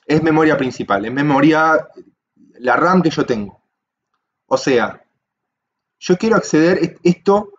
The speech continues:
haciendo un, una, un, un zoom,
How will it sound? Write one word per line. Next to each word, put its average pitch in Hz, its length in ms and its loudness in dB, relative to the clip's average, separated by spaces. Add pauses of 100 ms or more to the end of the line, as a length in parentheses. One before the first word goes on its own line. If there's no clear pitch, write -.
(960)
haciendo 147 560 2
un, 113 640 -4
una, 117 420 -16
un, 110 760 -20 (600)
un 123 160 -8
zoom, 196 500 2